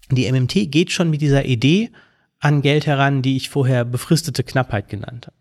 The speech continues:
Ja, also gesagt sozusagen, die, wir müssen gar nicht mehr, wir sollten gar nicht von vornherein nicht über Geld als eine Menge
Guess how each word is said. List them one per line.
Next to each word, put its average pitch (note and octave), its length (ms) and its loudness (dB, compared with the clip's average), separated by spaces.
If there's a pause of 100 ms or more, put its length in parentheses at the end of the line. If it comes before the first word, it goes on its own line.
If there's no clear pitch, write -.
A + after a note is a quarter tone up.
Ja, C#3 140 -4
also C3 120 -4
gesagt B2+ 220 -2
sozusagen, C3 300 -2
die, C3 300 -4 (300)
wir C3+ 160 2
müssen E3 320 2
gar D3 200 0
nicht A3 200 -4
mehr, D#3 420 -2
wir B2 300 -4
sollten C#3+ 300 -2
gar C3+ 200 0
nicht - 320 -2 (460)
von A#2+ 200 -4
vornherein C#3 480 -2
nicht - 280 -6 (600)
über B2+ 240 0
Geld C3 240 2
als A#2 160 -6
eine A#2 220 -4
Menge G3+ 560 2